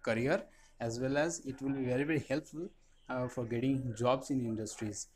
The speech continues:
So, um, I would recommend you all please go over there and join the classes, um, uh, and, uh, take the benefits, uh, of,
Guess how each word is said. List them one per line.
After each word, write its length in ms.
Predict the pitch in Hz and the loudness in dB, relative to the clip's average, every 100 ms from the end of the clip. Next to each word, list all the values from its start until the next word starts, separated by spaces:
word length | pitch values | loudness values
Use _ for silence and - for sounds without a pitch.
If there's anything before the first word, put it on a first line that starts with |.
| _ _ | _ _
So, 280 | - - 127 | -10 -2 0
um, 200 | 127 123 127 | 0 -2 0
I 80 | |
would 120 | 127 120 | -2 -2
recommend 320 | 117 139 135 | -2 0 2
you 200 | 131 117 | 2 2
all 140 | 135 | 2
please 260 | 151 131 110 | 0 -4 -6
go 240 | - 120 | -4 -2
over 180 | 131 139 131 | 0 -2 -2
there 220 | 147 180 226 - | -2 -2 -4 -6
and 140 | 110 | -6
join 420 | 107 117 120 131 117 - _ _ | -2 -2 0 -2 -6 -20 _ _
the 140 | - 117 | -8 -4
classes, 500 | 127 120 - 139 - | 2 2 2 -2 -2
um, 480 | 127 120 117 110 107 | -2 0 -2 -2 -4
uh, 460 | 107 107 107 107 | -4 -6 -8 -10
and, 160 | 110 107 | -6 -4
uh, 140 | 107 104 - - - - | -6 -6 -12 -20 -12 0
take 220 | 135 131 | 0 2
the 80 | 117 | 2
benefits, 560 | 120 135 143 147 - | 2 2 0 -2 0
uh, 240 | 170 202 202 - _ _ - | 0 0 -4 -10 _ _ -10
of, 280 | 120 117 123 | -4 0 0